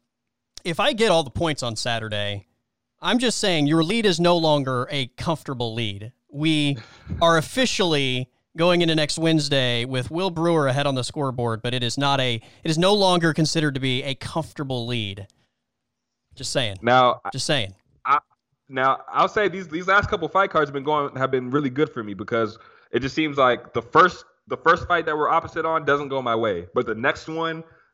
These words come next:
Speaker 2: goes my <laughs> way.
Speaker 1: Yes, you've been
Speaker 2: And I
Speaker 1: getting
Speaker 2: end
Speaker 1: the,
Speaker 2: up
Speaker 1: the bigger point value fights.
Speaker 2: And I've been getting the bigger point value.
Speaker 1: Yeah.
Speaker 2: So I'm hoping that this is, that this stays the same way. So I'm kinda predicting now that Sean Brady's gonna beat Michael Chiesa, and then Miesha Tate's gonna come out and, and beat Caleb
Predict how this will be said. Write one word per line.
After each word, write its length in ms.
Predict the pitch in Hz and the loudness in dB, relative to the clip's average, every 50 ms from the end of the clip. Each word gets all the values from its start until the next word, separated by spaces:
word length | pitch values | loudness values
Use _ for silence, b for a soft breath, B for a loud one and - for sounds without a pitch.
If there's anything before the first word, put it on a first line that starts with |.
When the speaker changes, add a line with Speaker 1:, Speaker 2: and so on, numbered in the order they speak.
| b | b
Speaker 2:
goes 240 | 101 143 147 139 127 | 2 4 4 4 4
my 160 | 131 120 117 | 2 0 -2
<laughs> 20 | 113 | 0
way. 140 | 123 151 - - | 2 2 2 4
Speaker 1:
Yes, 160 | - 143 127 | 4 2 2
you've 180 | 131 160 165 160 | 2 -2 -2 0
been 140 | 170 175 165 | 0 0 2
Speaker 2:
And 80 | 160 | 2
I 40 | - 120 147 | 2 2 2
Speaker 1:
getting 140 | 135 139 139 | 2 2 2
Speaker 2:
end 100 | 131 139 | 2 0
Speaker 1:
the, 40 | |
Speaker 2:
up 40 | 135 139 | 0 -2
Speaker 1:
the 40 | 135 | -2
bigger 200 | 143 139 135 127 | -2 -2 -2 -2
point 260 | - - 143 127 117 | -2 -2 -2 -2 -2
value 400 | - 113 104 101 98 98 95 95 _ _ | -4 -4 -4 -4 -8 -10 -14 -16 _ _
fights. 300 | _ - 113 - - - | _ -16 -14 -10 -6 -2
Speaker 2:
And 80 | 143 139 | 2 2
I've 80 | 143 139 | 4 4
been 100 | 143 139 | 2 0
getting 140 | 147 147 139 | -2 -2 -6
the 60 | 135 | -2
bigger 220 | 135 139 135 127 | 0 0 0 0
point 320 | 117 - - 143 135 120 107 | 0 -2 -4 -4 -4 -4 -4
value. 320 | 107 98 92 85 87 90 | -4 -4 -4 -4 -6 -10
Speaker 1:
Yeah. 80 | 113 120 | -12 -10
Speaker 2:
So 320 | 123 113 104 101 98 - b b b b b b - | -6 -6 -6 -6 -6 -8 b b b b b b -2
I'm 100 | 113 107 | -2 4
hoping 220 | 110 180 202 202 175 | 6 6 6 6 4
that 100 | 156 147 | 0 0
this 140 | 165 170 - | 0 -2 -2
is, 140 | 156 131 - _ - | -4 -16 -16 _ -2
that 160 | 120 120 110 | -2 -2 0
this 140 | - 147 - | 0 -4 -4
stays 280 | - - 147 143 151 135 | -2 -2 0 0 0 -2
the 60 | 127 | -4
same 160 | - 143 139 | -4 -4 -2
way. 120 | 143 143 139 | 0 -2 -2
So 160 | - - 113 | 0 -2 0
I'm 140 | - 127 127 | 0 0 -2
kinda 260 | - 185 180 170 160 | 0 0 0 0 0
predicting 420 | - - 135 139 156 156 - 139 135 | 0 -2 -2 -2 -2 -2 -2 -4 0
now 340 | 143 151 160 156 156 151 - b b b b b b - | 2 2 4 2 2 0 -4 b b b b b b -2
that 200 | 117 110 104 107 | 0 0 0 0
Sean 280 | - - 143 147 143 | 2 2 2 2 2
Brady's 220 | 139 147 143 139 131 | 0 -2 -4 -4 -6
gonna 140 | 131 123 | -10 -8
beat 140 | 117 135 135 | -6 -6 -2
Michael 220 | 131 139 139 - - | -2 -2 -4 -4 -10
Chiesa, 580 | - 123 131 135 135 127 - 139 131 123 123 127 b b b b b - | -8 -4 0 0 0 0 0 0 -2 -2 -2 -4 b b b b b -6
and 140 | 110 113 | -2 -2
then 100 | 113 113 | 0 0
Miesha 180 | 123 131 - 123 | 0 -2 -2 -2
Tate's 180 | - 135 131 117 | 0 0 0 0
gonna 160 | - 123 117 | 0 -6 -4
come 180 | 107 - 127 123 | -2 -2 0 2
out 220 | 120 113 110 107 | 4 2 2 2
and, 120 | 104 104 104 | -2 -8 -8
and 140 | - 107 | -10 -8
beat 160 | 104 123 120 - | -6 -6 -6 -6
Caleb 260 | - 123 127 - | -6 -4 -2 -2